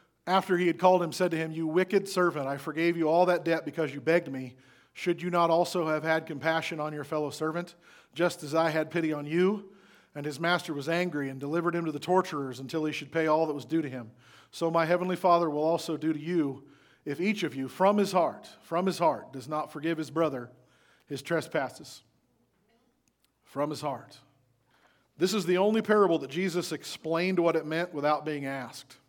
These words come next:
It's that important to him that we understand what he meant. That we owe God an unpayable debt, and God gladly forgives us. But if we refuse to forgive each other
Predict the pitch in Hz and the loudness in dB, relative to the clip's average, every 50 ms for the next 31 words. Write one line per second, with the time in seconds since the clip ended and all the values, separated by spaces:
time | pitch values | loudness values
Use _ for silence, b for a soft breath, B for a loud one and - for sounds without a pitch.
0 | _ _ _ _ _ _ _ _ _ _ - 147 139 - - 170 160 160 160 156 | _ _ _ _ _ _ _ _ _ _ -12 -10 -10 -6 -2 2 2 2 2 0
1 | 143 - 170 170 160 123 120 117 113 - - _ _ _ _ _ _ - - - | -2 -2 -2 -2 -2 -2 -4 -10 -14 -16 -20 _ _ _ _ _ _ -16 -10 -8
2 | 160 117 160 175 160 143 135 131 123 135 143 151 147 139 123 - - 165 156 151 | -6 -4 -2 -2 -2 -2 -4 -6 -8 -8 -6 -6 -6 -6 -8 -8 -6 -6 -6 -4
3 | 147 139 139 135 131 135 147 143 127 117 - - - _ b b b b b b | -4 -6 -6 -6 -6 -6 -6 -6 -6 -8 -12 -16 -20 _ b b b b b b
4 | b 147 135 135 151 170 180 180 175 165 170 170 170 165 160 151 147 143 - 165 | b -8 -4 2 4 6 6 6 4 4 4 4 4 4 2 0 -6 -8 -4 -2
5 | 165 165 151 151 143 147 160 151 139 - 135 127 147 139 139 135 131 139 143 147 | -2 -2 -2 -2 0 0 2 2 0 0 -4 -4 -4 -2 -2 -2 -4 -2 -2 0
6 | 151 147 147 143 143 147 131 147 151 135 117 127 117 104 - - - B B B | 0 -2 -2 -6 -8 -8 -8 -6 -6 -6 -6 -8 -12 -12 -14 -18 -20 B B B
7 | B B B 139 147 139 131 147 143 143 139 131 139 165 175 175 170 156 - - | B B B -8 -6 -6 -6 -6 -6 -6 -6 -6 -6 -4 -2 -2 -2 -4 -6 -10
8 | 123 - - 139 156 160 151 139 - - - 180 170 139 123 123 127 - | -16 -14 -10 -6 -6 -6 -6 -6 -6 -2 0 0 0 0 -4 -10 -12 -14